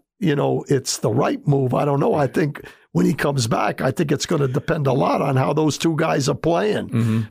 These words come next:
Speaker 1: between Shatley and, and Cam Robinson.
Speaker 2: Cam Robinson to make a decision. All right, so let's just update people real quick.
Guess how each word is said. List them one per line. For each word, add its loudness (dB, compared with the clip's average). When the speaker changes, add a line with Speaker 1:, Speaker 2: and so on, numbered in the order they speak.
Speaker 1:
between 2
Shatley 0
and, 2
and 0
Cam 0
Robinson. 2
Speaker 2:
Cam 0
Robinson -2
to 0
make 0
a 0
decision. 0
All -2
right, -4
so 0
let's 0
just 0
update -2
people 0
real 0
quick. -2